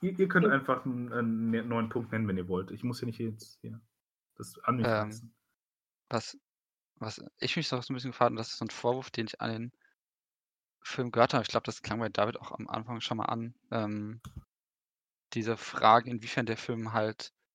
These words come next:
Speaker 2: misogyne Narrative bedient. Also gerade wenn wir, ähm, a-, dass sie sich, al-, also es gibt, es gibt im, im Film einen sehr bösen, also einen irgendwie schon schönen, aber auch vor allem bösen Satz, ähm,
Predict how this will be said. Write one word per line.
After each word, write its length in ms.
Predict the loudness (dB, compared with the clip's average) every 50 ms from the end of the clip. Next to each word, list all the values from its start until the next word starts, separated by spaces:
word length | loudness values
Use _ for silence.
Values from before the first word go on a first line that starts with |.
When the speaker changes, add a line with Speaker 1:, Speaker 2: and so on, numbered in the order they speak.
| _ _ _ _ _ _ _ _ _ _ _ _ _ _ _ _ _ _ _
Speaker 2:
misogyne 920 | -8 -6 -6 -6 -4 -6 -6 -6 -8 _ _ _ -8 -4 -2 0 0 2
Narrative 720 | 2 4 4 4 6 4 2 2 0 -4 -6 -6 -8 -10 -10
bedient. 480 | -10 -12 -12 -8 -4 -4 -4 -2 -4
Also 180 | -4 -6 -6 -6
gerade 380 | -6 0 4 4 4 4 2 0
wenn 220 | -4 -4 -6 -4
wir, 360 | -4 -2 -2 -2 -2 -4 -6 -8 _ _ _ _ _ _ _ _ _ _ _ _ _ _ _ _ _ _ _ _ _ _ 0
ähm, 640 | 2 4 4 4 4 4 2 0 -2 -4 -6 -8 -10 _ _ _ _ _ _ _ -20 -8 -6
a-, 160 | -6 -6 -6 -8 -16 -18 -20 _ _ _ _ _ _ _ _ _ _
dass 220 | 2 2 2 2 0
sie 100 | -2 -2
sich, 240 | 0 -2 2 6
al-, 140 | 8 8 10
also 140 | 8 8 6
es 80 | 6 4
gibt, 140 | 2 2
es 60 | 2 0
gibt 160 | -2 0 2
im, 220 | 4 4 4 2
im 100 | 0 -4
Film 220 | 0 2 2 2 4
einen 180 | 4 2 2 2
sehr 440 | 6 8 10 12 12 12 10 8 2 _ _ _ _ _ _ _ _ _ _ _ _ _ _ _ _ _ _ _ _ _ _
bösen, 800 | 2 4 6 8 8 8 8 6 4 2 4 4 2 2 0 0 0
also 180 | 4 6 8 8
einen 200 | 8 6 6 4
irgendwie 240 | 0 2 2 4
schon 220 | 6 6 6 6 6
schönen, 360 | 6 6 6 6 6 4 4
aber 140 | 4 4 4
auch 60 | 4 4 _ _ -20 -20 -20 _
vor 160 | -2 2 4 4
allem 120 | 4 2
bösen 300 | 2 0 0 0 0 0
Satz, 360 | 2 4 4 4 4 0 -4 -2
ähm, 460 | 0 0 2 2 0 0 -2 -4 -6